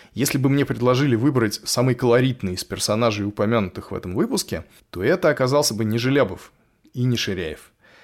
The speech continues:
Хоть я их и люблю, чего не могу скрыть. Самый необычный персонаж — именно этот человек. Прямо поставьте себе мысленно закладочку на его имени, зовут его Иван Фёдорович Окладский.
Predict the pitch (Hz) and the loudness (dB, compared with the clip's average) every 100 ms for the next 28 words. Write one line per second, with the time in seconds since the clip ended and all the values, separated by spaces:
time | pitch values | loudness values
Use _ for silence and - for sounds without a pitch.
0 | _ - 120 - 139 127 110 - 123 131 | _ -14 -10 -4 -2 0 0 0 0 2
1 | 120 104 - 95 92 90 95 - 87 80 | 2 0 -4 -6 -6 -8 -10 -10 -12 -12
2 | - _ _ _ _ _ _ - - 160 | -20 _ _ _ _ _ _ -8 2 4
3 | 196 135 123 113 120 - 98 92 98 - | 4 4 4 2 0 -2 -6 -6 -4 -4
4 | 90 85 - - _ _ 127 175 151 127 | -4 -6 -8 -8 _ _ 2 4 4 4
5 | 110 113 107 - 92 85 76 - _ _ | 4 2 -4 -8 -6 -6 -8 -14 _ _
6 | _ _ _ _ _ _ - 110 135 143 | _ _ _ _ _ _ -6 0 2 4
7 | 127 113 - _ _ _ - 95 - 160 | 2 0 -6 _ _ _ -6 -4 -2 -2
8 | 131 - 110 117 139 - 113 104 113 113 | -2 -2 0 2 2 0 -2 0 -2 0
9 | 135 117 95 - 95 95 92 95 190 247 | 2 2 0 -6 -6 -4 -4 0 2 2
10 | 143 85 82 92 113 170 127 123 123 123 | 2 -2 -6 -4 -4 -2 0 2 2 0
11 | - - _ _ _ - 117 151 - 113 | -4 -20 _ _ _ -4 0 0 0 0
12 | 110 95 - - 95 90 - - | 0 -2 -6 -8 -6 -6 -8 -10